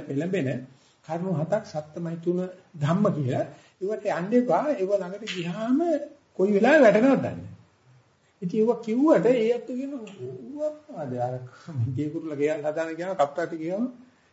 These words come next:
කපුට කියනවලු ගේ කුරුල්ල ළඟට ගිහලා මට ගියක් හදලා හරි කියලා දෙන්න පුළුවන්. ඉතින් කා-, ගේ කුරුල්ල කළු කොහොම යලාවත් අයියෝ ඔය රාලහාමි කියනවා මොනවද කරන්න බැරි මං කියලා දෙන්නම් කියලා. ඊට පස්සේ කිව්වලු එහෙනම් දවසක් දාගත්තා.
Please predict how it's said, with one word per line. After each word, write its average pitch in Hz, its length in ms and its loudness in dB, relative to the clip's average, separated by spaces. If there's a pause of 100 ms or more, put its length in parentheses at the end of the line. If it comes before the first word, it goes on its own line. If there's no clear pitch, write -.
(120)
කපුට 156 260 -8
කියනවලු 165 320 -10
ගේ 156 160 -10
කුරුල්ල 160 180 -12
ළඟට 156 240 -12
ගිහලා 170 280 -6
මට 156 160 -2 (960)
ගියක් 175 200 -4
හදලා 190 300 4
හරි 190 100 2
කියලා 185 200 4
දෙන්න 185 160 2
පුළුවන්. 143 340 0
ඉතින් 202 260 -4
කා-, 160 240 -2
ගේ 147 180 -14
කුරුල්ල 156 220 -12
කළු 156 200 -12
කොහොම 151 300 -2
යලාවත් 143 500 -2
අයියෝ 135 440 -4
ඔය 151 160 -2
රාලහාමි 139 420 0
කියනවා 143 340 -10
මොනවද 160 280 -8
කරන්න 160 260 -4
බැරි 196 180 0
මං 208 180 2
කියලා 247 260 8
දෙන්නම් 127 180 4
කියලා. - 300 -8 (480)
ඊට 175 120 -8
පස්සේ 185 140 0
කිව්වලු 190 280 0
එහෙනම් 190 260 4
දවසක් 170 340 4
දාගත්තා. 113 440 -2